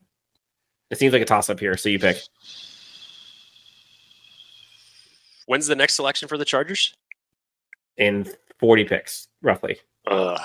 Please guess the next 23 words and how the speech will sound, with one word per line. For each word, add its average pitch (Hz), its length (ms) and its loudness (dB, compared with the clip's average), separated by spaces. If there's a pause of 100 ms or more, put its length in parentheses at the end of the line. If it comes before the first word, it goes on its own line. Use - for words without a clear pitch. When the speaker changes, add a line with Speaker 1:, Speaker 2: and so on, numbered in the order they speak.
Speaker 2:
okay, 98 220 -10
so 101 180 -6
whichever 127 280 0
one 120 120 2
I 110 100 4
pick, - 320 -4
the 107 200 -6
other 107 260 0
one 98 200 0
is 95 220 -6
most 104 200 2
likely 98 280 -2
not 98 300 0
going 95 200 -4
to - 80 -12
be 95 200 -4
on 95 200 0
the 90 60 -10
board. 98 400 2 (560)
Um, 104 400 4 (2000)
you 139 80 2
know 180 100 8
what? 175 180 4